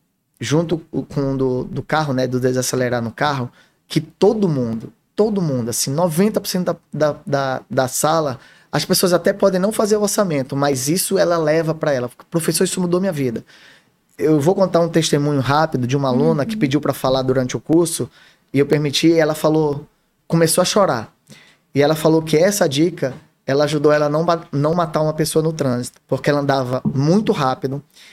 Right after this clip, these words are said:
Speaker 1: e ela, naquela semana, decidiu andar vinte por cento a menos, e uma pessoa atravessou na frente dela,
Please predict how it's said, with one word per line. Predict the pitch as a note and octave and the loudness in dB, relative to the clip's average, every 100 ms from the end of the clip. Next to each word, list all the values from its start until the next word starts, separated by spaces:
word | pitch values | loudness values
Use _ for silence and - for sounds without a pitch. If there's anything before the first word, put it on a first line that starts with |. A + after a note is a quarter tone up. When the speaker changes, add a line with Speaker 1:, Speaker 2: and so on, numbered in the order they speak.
| - _ _ _ _ - | -20 _ _ _ _ -2
Speaker 1:
e | C#3+ | 2
ela, | D3+ E3 E3 E3 | 4 4 2 0
naquela | D3 D3 D3+ G3+ | -2 -2 2 2
semana, | G3+ E3+ D#3+ E3+ | 2 0 0 0
decidiu | E3 D#3 D3 D#3 D#3+ | 0 0 0 2 2
andar | D#3+ C#3+ C#3+ D3 - C3 | 2 0 0 -2 -6 -6
vinte | D3+ D3+ | -6 -4
por | D#3 | -4
cento | - D3 D#3 | -4 -2 -2
a | |
menos, | C#3+ C#3 C#3 - - | -2 -2 -2 -6 -6
e | C#3 | -4
uma | D3 C#3+ | -2 -2
pessoa | D3+ - C#3+ | -2 -2 0
atravessou | D#3 D#3 E3+ - F#3 | 0 0 0 0 0
na | G3 | 0
frente | E3 E3 E3 | -2 -2 0
dela, | C#3 C3 C3+ | 2 2 0